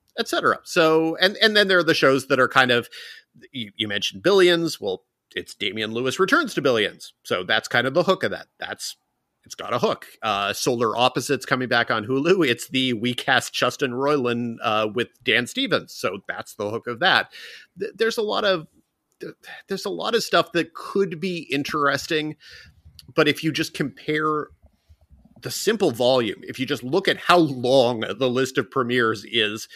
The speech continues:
versus how last month's premiere list was, which was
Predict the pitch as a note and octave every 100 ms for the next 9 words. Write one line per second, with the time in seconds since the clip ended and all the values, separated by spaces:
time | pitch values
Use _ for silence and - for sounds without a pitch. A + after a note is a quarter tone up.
0 | - - A#2+ C3+ B2+ C3 G#2+ C#3 A#2 A#2+
1 | A2 B2 C3 - A#2 G#2+ - A#2 G#2+ G#2
2 | G2 F#2+ - F#2+ F2+ - - G#2 - G2+
3 | F#2+